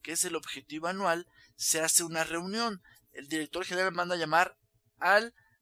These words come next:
subdirector de ventas, al subdirector de finanzas, al subdirector de almacén y al subdirector jurídico, como un ejemplo, ¿no? Al de ventas le dice, "A ver, este, Genaro, Genaro, tú eres el subdirector de ventas.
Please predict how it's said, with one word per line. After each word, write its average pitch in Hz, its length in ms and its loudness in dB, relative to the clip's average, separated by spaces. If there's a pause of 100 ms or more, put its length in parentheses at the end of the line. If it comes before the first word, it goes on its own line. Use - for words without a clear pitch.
(380)
subdirector 143 640 -4
de 151 100 -4
ventas, 208 640 0
al 131 140 -10
subdirector 139 580 -8
de 156 80 -6
finanzas, 196 720 -2 (260)
al - 200 2
subdirector 151 640 -4
de 143 100 -4
almacén 202 680 -2 (440)
y 214 680 -6 (120)
al 139 140 -6
subdirector 143 500 -6
jurídico, 135 540 -12
como 147 160 -10
un 156 40 -6
ejemplo, 120 500 -12
¿no? 190 240 -10 (1160)
Al 175 220 0
de 196 140 2
ventas 226 340 0
le 196 80 -8
dice, 156 260 0
"A 143 140 0
ver, 143 200 -4 (380)
este, 147 600 -2
Genaro, 185 560 2 (300)
Genaro, 165 440 -2
tú 208 160 -2
eres 226 160 2
el 185 80 -4
subdirector 143 600 -6
de 147 100 -6
ventas. 135 640 -10